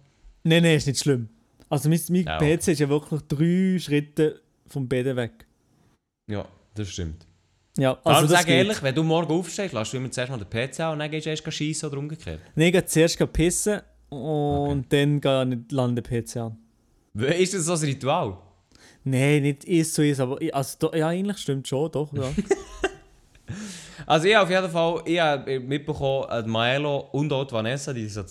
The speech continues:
Speaker 2: tatsächlich, wer hätte es gedacht, die sind recht gleich. Die brauchen ihre acht Stunden Schlaf. Sonst, äh, läuft nicht viel.
Speaker 1: Nein, nein, also
Speaker 2: Ich muss ganz
Speaker 1: Vanessa
Speaker 2: ehrlich
Speaker 1: schläft ein bisschen weniger lang als ich, glaube ich.
Speaker 2: Du bist, du pennst abends zuerst?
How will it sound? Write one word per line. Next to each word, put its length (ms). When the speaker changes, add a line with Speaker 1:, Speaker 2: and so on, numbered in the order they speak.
Speaker 2:
tatsächlich, 540
wer 160
hätte 120
es 80
gedacht, 300
die 40
sind 180
recht 220
gleich. 280
Die 100
brauchen 380
ihre 360
acht 300
Stunden 280
Schlaf. 460
Sonst, 220
äh, 240
läuft 260
nicht 160
viel. 220
Speaker 1:
Nein, 140
nein, 140
also 180
Speaker 2:
Ich 60
muss 60
ganz 180
Speaker 1:
Vanessa 60
Speaker 2:
ehrlich 120
Speaker 1:
schläft 280
ein 60
bisschen 140
weniger 300
lang 200
als 180
ich, 340
glaube 360
ich. 60
Speaker 2:
Du 180
bist, 320
du 60
pennst 280
abends 260
zuerst? 300